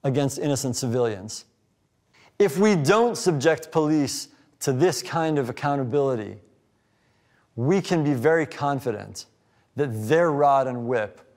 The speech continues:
will be unleashed unjustly against innocent civilians. The forces animating that violence will be the worst fears and prejudices of our society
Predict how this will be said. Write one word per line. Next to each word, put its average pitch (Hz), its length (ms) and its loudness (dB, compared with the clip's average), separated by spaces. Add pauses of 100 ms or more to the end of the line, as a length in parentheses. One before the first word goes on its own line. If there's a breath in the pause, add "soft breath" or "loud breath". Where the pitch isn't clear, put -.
(160)
will 135 120 -4
be 139 160 2
unleashed 160 640 0 (140)
unjustly 135 880 0 (280)
against 127 380 -4
innocent 135 400 -4
civilians. 110 760 -6 (680)
The 131 80 -2
forces 175 560 2 (140)
animating 139 640 0
that 123 220 0
violence 107 680 -4 (1160)
will 131 140 0
be 139 160 0
the 127 160 0
worst 131 520 0
fears 151 420 0
and 127 160 -4
prejudices 117 680 0
of 113 120 -4
our 117 180 2
society 110 680 -2